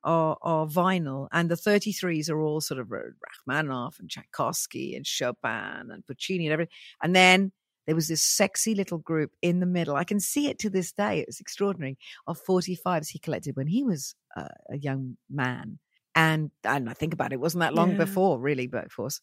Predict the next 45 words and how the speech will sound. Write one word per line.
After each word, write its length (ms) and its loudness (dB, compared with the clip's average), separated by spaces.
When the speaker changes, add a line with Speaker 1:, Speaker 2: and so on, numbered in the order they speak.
Speaker 1:
but 80 -12
he 60 -12
seemed, 220 -10
like, 120 -8
ancient 280 -8
at 60 -14
that 160 -10
point. 140 -6
But 240 10
forty-fives, 760 4
and 360 2
the 80 0
first 360 2
one 120 0
he 80 0
played 360 2
was 340 0
Nellie 260 -2
Lutcher, 420 -2
Fine 240 -4
Brown 220 -6
Frame. 360 -8
And 400 6
it 120 0
was 140 -2
like 180 2
somebody 320 -2
switched 360 -6
a 40 -6
light 300 -4
on. 200 -10
I 360 10
had 240 0
never 320 2
heard 240 2
anything 380 -2
like 260 -2
it. 160 -4
I'd 160 8
never 640 10
heard 520 6
a 60 8
woman 400 6
be 280 0
so 720 4